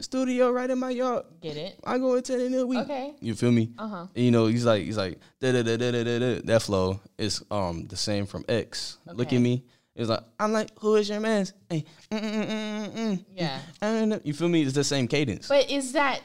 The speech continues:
Speaker 2: him copying,
Speaker 1: But,
Speaker 2: or is that him
Speaker 1: but X
Speaker 2: being
Speaker 1: made the song
Speaker 2: influenced?
Speaker 1: before Drake,
Speaker 2: It,
Speaker 1: and then
Speaker 2: but
Speaker 1: Drake
Speaker 2: he
Speaker 1: tried to
Speaker 2: can
Speaker 1: act.
Speaker 2: have
Speaker 1: But, okay, but here's the thing,
Speaker 2: influence.
Speaker 1: right? Drake tried to act like he didn't know who the kid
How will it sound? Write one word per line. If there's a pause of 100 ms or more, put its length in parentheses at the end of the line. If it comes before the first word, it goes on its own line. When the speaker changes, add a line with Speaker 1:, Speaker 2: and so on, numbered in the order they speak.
Speaker 2:
him (240)
copying, (180)
Speaker 1:
But,
Speaker 2:
or
is
that
him
Speaker 1:
but
X
Speaker 2:
being
Speaker 1:
made
the
song (260)
Speaker 2:
influenced?
Speaker 1:
before
Drake,
Speaker 2:
It,
Speaker 1:
and
then
Speaker 2:
but
Speaker 1:
Drake
Speaker 2:
he
Speaker 1:
tried
to
Speaker 2:
can
Speaker 1:
act.
Speaker 2:
have
Speaker 1:
But,
okay,
but
here's
the
thing,
Speaker 2:
influence.
Speaker 1:
right?
Drake
tried
to
act
like
he
didn't
know
who
the
kid